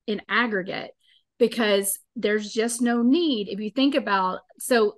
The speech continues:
I'm just gonna give you a theoretical, I can't prove it right now, but I'm a big national builder. I've got a massive spec site, um,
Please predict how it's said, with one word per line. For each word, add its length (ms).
I'm 160
just 140
gonna 140
give 120
you 100
a 40
theoretical, 720
I 100
can't 280
prove 260
it 120
right 200
now, 320
but 120
I'm 140
a 60
big 240
national 460
builder. 580
I've 140
got 180
a 60
massive 840
spec 460
site, 480
um, 460